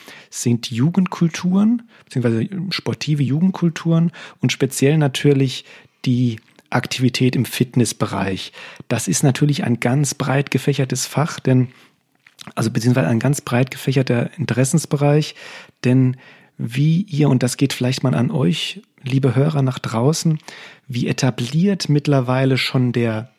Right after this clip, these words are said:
Eiweißshaker oder das Muskelshirt als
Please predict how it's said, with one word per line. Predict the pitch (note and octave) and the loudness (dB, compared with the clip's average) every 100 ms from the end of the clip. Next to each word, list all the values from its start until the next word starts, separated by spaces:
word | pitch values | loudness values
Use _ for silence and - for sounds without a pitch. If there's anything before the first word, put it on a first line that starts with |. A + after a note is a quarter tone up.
| _ _ _ _ _ _ - | _ _ _ _ _ _ -8
Eiweißshaker | A2+ C#3+ C#3 C#3 C3+ - C3+ C3+ C3+ - C3+ C3+ - | 0 0 2 0 0 0 0 0 0 -2 0 0 -2
oder | A#2+ A#2+ A2+ G#2+ - _ _ _ _ - | -2 0 -2 -4 -10 _ _ _ _ -6
das | A2+ A2 - - _ _ _ - | -4 -4 -6 -10 _ _ _ -6
Muskelshirt | B2 D#3+ - - C3+ - C#3+ C3+ C3+ C3 - - _ _ _ - | 0 0 0 0 0 0 2 2 2 0 -8 -14 _ _ _ -8
als | A2+ A2 A2 - - | -4 -2 -4 -6 -8